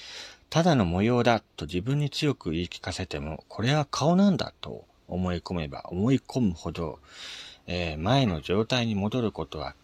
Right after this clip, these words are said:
極めて難しいということなんですね。しかもパレイドリア現象によって生まれた顔から症状まで読み取ってしまう、実に興味深い現象なんだそうです。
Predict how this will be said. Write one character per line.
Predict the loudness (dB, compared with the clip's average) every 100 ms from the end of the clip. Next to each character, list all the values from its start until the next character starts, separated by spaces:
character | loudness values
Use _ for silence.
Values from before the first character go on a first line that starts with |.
| -12
極 | -6 -4 -4
め | -6
て | -2 0
難 | 0 -2 -4 -2
し | -2 -2
い | -4 -6 _ _ _ _ _ -12
と |
い | -10
う | -10
こ | -12
と | -14
な | -14 -16
ん |
で | -20
す | _ -8
ね。 | -6 -8 -14 _ _ -20 -20 -20 -8
し | 0
か | 2
も | 4 4 4
パ | 2
レ | 2 2
イ | 4
ド | 6
リ | 6
ア | 4
現 | 4 4 4
象 | 2
に | 0
よ | -2
っ | -2
て | -2
生 | 0
ま | -2
れ | -4
た | -8
顔 | -8 -6 -6
か | -8
ら | -8 -8 -10
症 | -8 0 0
状 | 4 2
ま | 2
で | -2
読 | -6
み | -8
取 | -6 -8
っ |
て | -4
し | -4 -4
ま | -8
う、 | -14 _ _ _
実 | -10 -8 0 2
に | 2 0 -8
興 | -8 -4 -4
味 | -4
深 | -8 -8 -8
い | -10 -14 _
現 | -10 -8
象 | -8 -8 -12 -18 _ _
な |
ん | -16
だ | -14
そ | -14 -16
う |
で |
す。 | -20